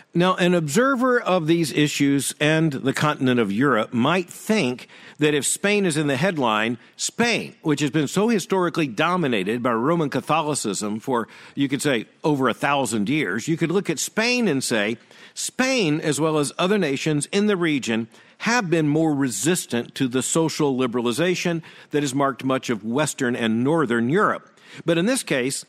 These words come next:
it's Spain okays laws on teen abortion and transgender rights, and these are very liberal laws. The A P story begins, quote, "The Spanish parliament approved legislation expanding abortion and transgender rights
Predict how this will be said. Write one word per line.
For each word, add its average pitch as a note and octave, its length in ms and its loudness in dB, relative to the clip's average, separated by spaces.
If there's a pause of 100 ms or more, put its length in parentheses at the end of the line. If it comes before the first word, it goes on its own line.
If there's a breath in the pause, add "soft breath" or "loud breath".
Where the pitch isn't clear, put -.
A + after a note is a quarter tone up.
(100)
it's D#3+ 200 0
Spain F3+ 480 0
okays C4 720 0
laws F#2+ 540 -4
on B2+ 220 0
teen D3+ 240 0
abortion A2 420 0
and G2+ 140 -2
transgender A2 640 -4
rights, F3 360 -2
and C3 160 0
these E3 160 -2
are A#2+ 160 2
very B2+ 560 0
liberal A2+ 580 0
laws. C3 520 0 (880 soft breath)
The D3+ 180 0
A F#3 120 4
P F3 160 2
story E3 340 4
begins, C#3 400 2
quote, A#2+ 260 0
"The B2 80 -2
Spanish E3 460 0
parliament C#3 540 2
approved C3 360 0
legislation C3+ 720 0
expanding C3+ 560 2
abortion A#2+ 520 0
and A2+ 120 2
transgender C#3+ 640 0
rights G#2+ 400 0